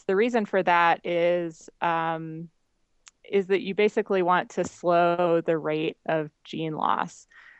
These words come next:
Um, so in a small population, every time, uh, parents breed,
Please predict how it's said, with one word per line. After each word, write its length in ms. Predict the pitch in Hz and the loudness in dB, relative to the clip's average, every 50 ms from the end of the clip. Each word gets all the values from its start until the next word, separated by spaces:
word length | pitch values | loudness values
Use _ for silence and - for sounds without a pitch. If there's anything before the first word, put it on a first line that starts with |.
| _ _ _ _ _ _ _ | _ _ _ _ _ _ _
Um, 500 | 180 180 170 165 160 156 156 151 - - - - | 2 4 4 4 2 0 -2 -6 -10 -12 -14 -6
so 180 | - - 202 | 0 2 2
in 140 | - - 220 | 4 4 4
a 80 | 233 240 | 2 2
small 220 | 226 - 220 208 | 2 2 2 4
population, 920 | 214 214 196 208 196 190 190 185 185 - 190 180 180 175 175 175 175 175 - _ _ _ _ _ _ _ _ _ _ _ _ | 4 2 2 2 2 2 2 0 -2 -2 -2 -2 0 -2 -2 -4 -6 -10 -12 _ _ _ _ _ _ _ _ _ _ _ _
every 320 | - 208 220 208 240 240 | 0 2 2 4 2 0
time, 760 | 233 - 240 208 202 202 196 190 190 190 190 190 190 185 185 - - _ _ _ _ _ _ | 0 0 0 2 2 2 0 0 -2 -2 -4 -6 -8 -10 -12 -12 -14 _ _ _ _ _ _
uh, 300 | - 180 170 170 170 170 | -4 -2 0 0 0 -2
parents 480 | 165 - 190 196 185 185 190 - - _ _ | -2 -4 -4 -2 -2 -2 -2 -4 -8 _ _
breed, 580 | - 180 175 170 165 165 165 170 165 170 185 170 | -8 -6 -4 -4 -2 -2 -2 -2 -2 -4 -6 -8